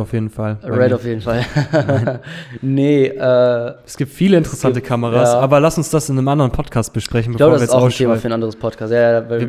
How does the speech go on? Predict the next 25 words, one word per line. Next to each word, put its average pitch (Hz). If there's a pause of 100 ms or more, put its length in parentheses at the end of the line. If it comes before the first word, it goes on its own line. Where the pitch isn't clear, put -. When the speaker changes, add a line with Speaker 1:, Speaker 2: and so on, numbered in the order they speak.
(160)
Speaker 1:
wir 120
Speaker 2:
ich 127
Speaker 1:
springen 147
Speaker 2:
glaub, 160
Speaker 1:
jetzt -
mal 143
wieder 139
Speaker 2:
wir 131
sind 156
jetzt 156
bei 143
einer 123
halben 131
Stunde. 156 (280)
Ich -
glaub, 123
wir 117
Speaker 1:
Ja. 113
Speaker 2:
sollten 120
wieder 117 (200)
back -
to 123
the 117
roots 120
kommen. 113